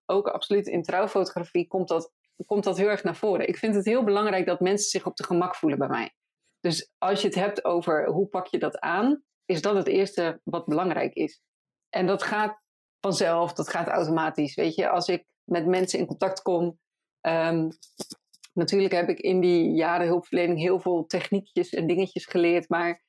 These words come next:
eh, het is ook gewoon wie ik ben. Ik vind het fijn als mensen zichzelf kunnen zijn en op de gemak zijn. En dat is, denk ik,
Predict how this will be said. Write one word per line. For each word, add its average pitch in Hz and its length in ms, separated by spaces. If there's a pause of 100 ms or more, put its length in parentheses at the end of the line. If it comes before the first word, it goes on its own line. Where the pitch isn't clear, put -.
(400)
eh, 175 260
het 170 140
is 202 160
ook 208 120
gewoon 196 200
wie 180 200
ik 160 80
ben. 160 280
Ik 160 160
vind 185 180
het 165 140
fijn 170 260
als 165 100
mensen 165 320
zichzelf 190 800
kunnen 180 240
zijn 165 320
en 160 80
op 160 120
de - 80
gemak 175 280
zijn. 175 320
En 165 120
dat 196 200
is, 202 120
denk 214 240
ik, 262 240